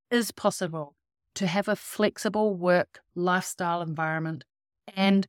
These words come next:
navigate a new generation in the salon workforce into twenty twenty-four and beyond and compete with the demands of the next generation. Is it challenging? Yep, probably. But change often is, and more importantly, it opens up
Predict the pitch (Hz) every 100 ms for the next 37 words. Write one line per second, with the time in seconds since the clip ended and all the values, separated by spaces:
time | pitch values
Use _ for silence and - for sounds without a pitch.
0 | _ _ _ 185 185 202 233 196 175 170
1 | 175 180 175 170 175 165 165 - 160 165
2 | 165 165 160 160 151 139 - - - 175
3 | 175 185 - 180 170 - 175 - 175 151
4 | 160 - 165 156 160 - _ _ _ _
5 | _ _ - 208 240 240 202 165 139 160
6 | 156 _ _ _ _ _ _ - 185 160
7 | 190 190 226 233 220 208 180 175 175 175
8 | 170 175 175 - 180 180 240 294 - 170
9 | _ _ _ _ _ - 240 247 - 233
10 | 233 277 285 - 277 302 _ _ - -
11 | 415 320 196 160 175 277 _ _ _ _
12 | _ - 247 - - - 285 339 339 277
13 | - 226 220 175 - 208 214 208 - 311
14 | 269 175 180 202 240 247 220